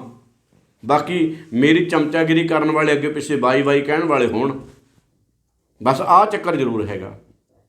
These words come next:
ਤੇ ਲੋਕਾਂ ਨੂੰ ਬੇਨਤੀ ਹੈ, ਤੇ ਜਦੋਂ ਤੁਸੀਂ ਇਹਨਾਂ ਨੂੰ ਫਰੋਲੋਗੇ ਨਾ, ਉਹ ਜਿਵੇਂ ਕਿਸੇ ਨੇ ਖੁੱਦੋ ਬਣਾਈ ਸੀ ਲੀਰਾਂ ਦੀ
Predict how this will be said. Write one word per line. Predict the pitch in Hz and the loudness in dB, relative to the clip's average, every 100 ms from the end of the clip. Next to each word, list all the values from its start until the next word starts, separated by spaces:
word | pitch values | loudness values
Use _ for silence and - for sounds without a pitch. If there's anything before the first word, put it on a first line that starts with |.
| _ _ _ | _ _ _
ਤੇ | 123 | 0
ਲੋਕਾਂ | 139 156 175 | 2 2 2
ਨੂੰ | 180 165 | 2 2
ਬੇਨਤੀ | 156 151 160 170 | 2 0 0 2
ਹੈ, | 147 147 - - _ _ _ _ _ _ _ _ _ _ _ - | 2 0 -4 -16 _ _ _ _ _ _ _ _ _ _ _ -10
ਤੇ | 127 | 0
ਜਦੋਂ | 135 156 | 2 4
ਤੁਸੀਂ | 170 170 190 | 0 0 0
ਇਹਨਾਂ | 185 | 2
ਨੂੰ | 208 | 2
ਫਰੋਲੋਗੇ | 139 131 151 165 151 | 2 4 4 4 2
ਨਾ, | 165 214 - - _ _ _ _ _ _ _ _ _ _ - | 0 -4 -12 -20 _ _ _ _ _ _ _ _ _ _ -4
ਉਹ | |
ਜਿਵੇਂ | 139 160 170 | 2 2 2
ਕਿਸੇ | 160 170 | 0 0
ਨੇ | 170 175 156 - - _ _ _ | 0 0 -4 -8 -20 _ _ _
ਖੁੱਦੋ | - 147 165 | -6 2 4
ਬਣਾਈ | 165 160 156 | 4 4 2
ਸੀ | 151 160 | 2 2
ਲੀਰਾਂ | 143 139 147 147 | 2 2 2 2
ਦੀ | 139 127 - | 2 -2 -6